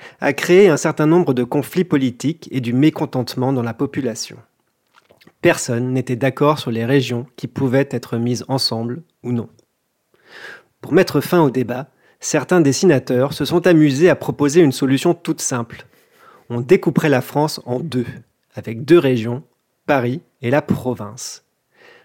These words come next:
Mais qu'est-ce que la province ? La province, c'est une façon de parler de tout le territoire français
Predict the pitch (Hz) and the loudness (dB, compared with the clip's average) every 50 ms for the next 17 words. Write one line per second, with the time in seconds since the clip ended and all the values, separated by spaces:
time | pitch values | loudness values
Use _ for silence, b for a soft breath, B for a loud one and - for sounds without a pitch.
0 | b _ _ 120 127 127 - - - - - - 143 160 165 - - - 123 104 | b _ _ -6 -6 0 2 0 0 0 0 0 0 0 0 0 -2 -4 -4 -4
1 | 113 117 113 120 - - - - _ _ _ _ _ _ _ _ _ _ _ _ | -4 -6 -6 -8 -10 -14 -18 -20 _ _ _ _ _ _ _ _ _ _ _ _
2 | b b b b b b b b - 123 - - - 147 180 214 233 220 - - | b b b b b b b b -6 -4 0 2 4 4 4 4 2 2 -2 -6
3 | - 139 - 151 - 156 147 123 151 170 165 - - 208 185 139 131 - - 151 | -6 -4 -4 -2 0 0 -2 2 2 0 2 2 2 2 2 2 2 0 0 0
4 | 143 147 151 151 170 190 156 131 123 - - - 208 190 156 139 - 147 135 127 | 2 2 4 4 4 4 4 0 -2 -4 -2 0 2 2 2 2 2 0 0 0
5 | 131 127 - 131 135 147 151 - - - - 131 123 - - 127 120 139 175 | 0 0 0 0 0 0 -2 -6 -10 -8 -6 -6 -6 -4 -6 -6 -6 -6 -8